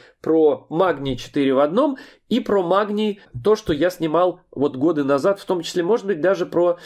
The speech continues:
кроветворение, как это происходит, если вам будет интересно. Оставлю эти ссылки. Ну и, конечно, как всегда, я желаю всем хорошим, честным, порядочным людям крепкого здоровья,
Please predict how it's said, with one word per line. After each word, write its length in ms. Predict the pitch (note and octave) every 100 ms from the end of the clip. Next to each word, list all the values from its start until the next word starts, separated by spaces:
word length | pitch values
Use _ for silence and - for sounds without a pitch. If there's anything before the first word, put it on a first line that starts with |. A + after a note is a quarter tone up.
| - - -
кроветворение, 880 | - G3 F#3 F#3+ E3 G3 E3 B2 A#2
как 220 | A#2 C3
это 160 | C3 -
происходит, 580 | C#3+ D3 C#3+ C3+ A2+ A2+
если 260 | G3+ -
вам 180 | D#3 B2
будет 240 | B2+ C#3
интересно. 580 | C3 A2+ B2+ A2 - - - - -
Оставлю 520 | E3+ E3+ F3+ F3+ E3+
эти 140 | C#3+
ссылки. 460 | B2+ - A#2 - - -
Ну 160 | F#3
и, 60 | C4
конечно, 480 | - G#3 A#3+ A#3+ G3
как 200 | F#3+ F#3
всегда, 340 | - D#3+ F#3
я 80 | F#3+
желаю 340 | C3+ D3 F3
всем 240 | C3+ - D#3
хорошим, 500 | D3+ B2+ C#3 D3 A#2+
честным, 460 | - F#3+ G3+ F3
порядочным 540 | - C3 C3 A2 - B2
людям 280 | B2 A#2 A2
крепкого 420 | C3+ B2+ - G#2+
здоровья, 600 | G2+ A#2 E3 G3+ F3+